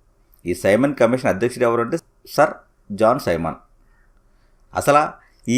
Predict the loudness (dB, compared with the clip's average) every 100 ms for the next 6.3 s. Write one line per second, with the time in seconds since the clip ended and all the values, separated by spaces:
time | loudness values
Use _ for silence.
0 | 0 0 0 0 -2 -6 -4 -4 -2 -4
1 | -2 2 2 0 -2 0 0 0 0 0
2 | 0 -2 -6 -4 -4 -4 -6 -6 -4 -6
3 | -2 2 2 2 -2 -2 -2 -2 -4 -8
4 | -4 -2 -2 -6 -10 _ _ _ _ _
5 | 2 2 0 -2 -4 -2 -2 -2 -2 -2
6 | -2 -2 -4